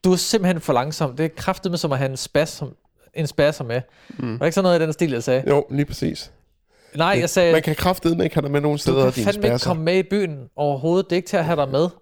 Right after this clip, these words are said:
Speaker 2: Nej, lige præcis.
Speaker 1: Du er fandme ligesom en spasser."
Speaker 2: Ja, lige præcis.
Speaker 1: Og den her stakkels medarbejderpige, hun kigger så over på mig.
Speaker 2: <laughs>
Speaker 1: Og lidt på dig. Jeg tror faktisk, hun,
Speaker 2: Ja.
Speaker 1: hun kigger meget... Øh, med, med, hvad hedder det?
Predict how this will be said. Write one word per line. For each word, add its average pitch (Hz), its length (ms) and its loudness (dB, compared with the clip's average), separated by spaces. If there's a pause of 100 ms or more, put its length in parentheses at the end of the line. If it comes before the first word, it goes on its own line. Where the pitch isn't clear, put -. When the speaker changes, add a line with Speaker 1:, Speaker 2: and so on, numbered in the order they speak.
(120)
Speaker 2:
Nej, 139 160 2
lige 139 120 -2
præcis. 147 100 -10
Speaker 1:
Du 156 100 2
er 156 40 4
fandme 180 340 -2
ligesom 180 240 -6
en 147 40 -6
spasser." 139 440 -2 (240)
Speaker 2:
Ja, 131 60 -2
lige 139 80 0
præcis. 131 400 -4 (360)
Speaker 1:
Og 156 100 -4
den 214 140 0
her 214 240 2
stakkels 175 500 0
medarbejderpige, 151 880 2
hun 165 160 -2 (580)
kigger 196 280 0
så - 140 0
over 156 300 2
på 156 240 -2
mig. 160 120 2 (400)
Speaker 2:
<laughs> - 800 -10
Speaker 1:
Og 139 160 2
lidt 160 220 0
på 151 120 0
dig. 131 280 2
Jeg 151 80 -4
tror 175 240 0
faktisk, 147 400 -2
hun, 160 240 -2 (320)
Speaker 2:
Ja. 285 80 4 (140)
Speaker 1:
hun 160 100 -8
kigger 175 340 2
meget... 156 420 4 (720)
Øh, 131 400 2 (100)
med, 151 200 2 (100)
med, 147 160 -6 (560)
hvad 147 160 -2
hedder 147 140 0
det? 127 140 -4